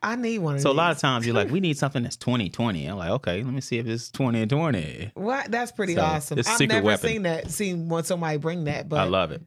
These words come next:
Speaker 1: yes.
Speaker 2: So, and then my other one is, of course, is a, a heavy duty tape measure. So
Speaker 1: Okay.
Speaker 2: this one
Speaker 1: And let me
Speaker 2: goes
Speaker 1: see how heavy
Speaker 2: for
Speaker 1: duty
Speaker 2: thirty
Speaker 1: it
Speaker 2: feet.
Speaker 1: is.
Speaker 2: Oh, it's heavy.
Speaker 1: It is heavy
Speaker 2: You can get
Speaker 1: duty.
Speaker 2: you, you can get some workout on, on
Speaker 1: Mm,
Speaker 2: that one
Speaker 1: you
Speaker 2: right
Speaker 1: paid
Speaker 2: there.
Speaker 1: about an extra six dollars for that one. That's a
Speaker 2: I,
Speaker 1: good
Speaker 2: I paid
Speaker 1: one.
Speaker 2: a lot of money for this
Speaker 1: <laughs>
Speaker 2: one.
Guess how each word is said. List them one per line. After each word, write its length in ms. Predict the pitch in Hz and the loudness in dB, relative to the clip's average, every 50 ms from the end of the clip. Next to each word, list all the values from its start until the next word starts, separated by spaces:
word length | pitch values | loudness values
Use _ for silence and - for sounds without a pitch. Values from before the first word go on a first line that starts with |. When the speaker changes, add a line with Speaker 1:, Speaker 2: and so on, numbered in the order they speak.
| - - | -4 -2
Speaker 1:
yes. 400 | 156 151 143 - - - - - - | -2 -2 -2 -4 -12 -16 -18 -18 -10
Speaker 2:
So, 260 | - - 95 87 78 - | -2 0 2 2 2 0
and 120 | 98 95 | 0 -2
then 60 | 92 95 | 0 0
my 60 | 85 | 2
other 180 | 92 110 107 95 | 2 2 2 0
one 160 | 85 82 80 | -2 -2 -4
is, 140 | 76 - - | -4 -6 -8
of 120 | _ - | _ -14
course, 260 | - - 92 85 - 82 | -4 -2 -2 -2 -2 -4
is 140 | 76 78 82 | -8 -8 -8
a, 300 | 73 76 73 73 76 - - | -8 -8 -8 -8 -10 -10 -8
a 80 | - - | -8 -4
heavy 220 | - 87 80 80 76 | -2 -2 -2 -2 -2
duty 320 | 78 76 78 78 - _ - | -4 -4 -6 -8 -10 _ -14
tape 200 | - - - - | -6 -6 -6 -4
measure. 420 | - - - - - - - - _ _ _ _ _ _ _ _ _ _ _ _ - | -6 -10 -10 -10 -12 -14 -16 -18 _ _ _ _ _ _ _ _ _ _ _ _ -10
So 220 | - 92 104 - - | -8 -6 -4 -4 -4
Speaker 1:
Okay. 80 | 76 - | -2 -2
Speaker 2:
this 200 | 90 87 - - | -4 -4 -4 -4
one 120 | 85 - | -6 -6
Speaker 1:
And 100 | 151 143 | -4 -4
let 160 | - 78 78 | -2 -2 0
me 60 | - 180 | 0 0
Speaker 2:
goes 140 | 175 160 | 0 -2
Speaker 1:
see 80 | - 165 | -2 -2
how 80 | 147 139 | 0 0
heavy 280 | 135 147 143 131 135 | 0 0 -2 -2 -4
Speaker 2:
for 80 | 123 127 | -4 -2
Speaker 1:
duty 60 | 127 - | 0 0
Speaker 2:
thirty 160 | 85 82 78 | 0 0 0
Speaker 1:
it 40 | - | 0
Speaker 2:
feet. 160 | - 80 71 | 0 -2 0
Speaker 1:
is. 60 | - 90 | 0 0
Speaker 2:
Oh, 240 | 90 87 90 87 | 2 2 2 0
it's 120 | 82 80 76 | -2 -4 -4
heavy. 280 | - - 135 143 127 | -6 -8 -8 -8 -8
Speaker 1:
It 180 | - 170 185 202 | -6 -4 -2 -2
is 160 | 226 240 254 - | -2 -4 -4 -4
heavy 280 | 262 269 277 277 - | -4 -4 -2 -2 -2
Speaker 2:
You 60 | 120 | -2
can 100 | 139 - 147 | 0 2 0
get 60 | 147 - | 0 2
Speaker 1:
duty. 60 | 226 | 0
Speaker 2:
you, 60 | 131 | 0
you 60 | 139 175 | -2 -2
can 40 | 175 | -4
get 120 | 156 143 | -6 -4
some 160 | - - 90 80 | -4 -4 -2 0
workout 360 | 90 123 160 - - 85 78 | 0 -2 -2 -2 -2 -2 -2
on, 180 | 76 82 175 - | 0 -2 -2 -2
on 60 | 190 | -2
Speaker 1:
Mm, 40 | - | -4
Speaker 2:
that 140 | - 147 - | -4 -4 -4
one 140 | 170 160 | -4 -4
Speaker 1:
you 60 | 160 170 | -4 -4
Speaker 2:
right 120 | - - | -4 -4
Speaker 1:
paid 120 | - - 247 233 | -2 -2 0 0
Speaker 2:
there. 40 | 220 | 0
Speaker 1:
about 220 | 208 208 190 190 | 0 0 0 0
an 60 | 190 | 0
extra 180 | 190 170 180 175 | -2 -2 -4 -4
six 180 | 170 190 185 202 | -4 -4 -4 -4
dollars 320 | 214 226 247 269 202 170 | -4 -4 -4 -2 -4 -4
for 100 | 160 170 | -2 0
that 200 | 170 185 220 226 | 0 0 -2 -2
one. 220 | 185 160 160 160 165 | -2 -2 -2 0 0
That's 220 | 175 202 214 - - | 0 -2 -2 -2 0
a 40 | |
Speaker 2:
I, 80 | 185 202 | 2 4
Speaker 1:
good 60 | 190 - | 4 4
Speaker 2:
I 60 | - | 4
paid 120 | 190 - 92 | 4 4 4
Speaker 1:
one. 80 | 85 82 | 4 4
Speaker 2:
a 20 | |
lot 220 | 87 95 95 92 | 4 4 4 4
of 80 | 90 90 | 2 2
money 220 | 87 87 87 85 | 2 2 2 4
for 100 | 87 98 | 2 2
this 180 | 82 92 92 - | 2 2 2 2
Speaker 1:
<laughs> 20 | - | 2
Speaker 2:
one. 200 | - 85 82 | 0 0 2